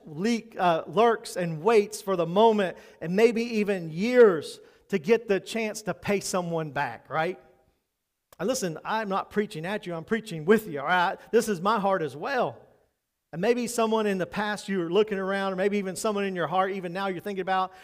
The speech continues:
or maybe even somebody in this <laughs> room you're thinking about, like, "Man, that person did me wrong," right?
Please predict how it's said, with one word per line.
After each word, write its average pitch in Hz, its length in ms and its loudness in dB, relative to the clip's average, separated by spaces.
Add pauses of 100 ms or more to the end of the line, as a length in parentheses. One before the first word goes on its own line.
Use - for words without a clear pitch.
(120)
or - 60 -10
maybe 226 220 0
even 208 180 -4
somebody 208 260 -2
in 196 80 -2
this 175 260 -6
<laughs> - 0 -
room 202 380 -2
you're 170 80 -2
thinking 151 320 -8
about, 143 320 -4
like, 160 220 -2
"Man, 214 280 -2 (220)
that 247 100 -8
person 190 220 -4
did 170 140 0
me 160 100 -8
wrong," 185 720 0
right? 185 280 0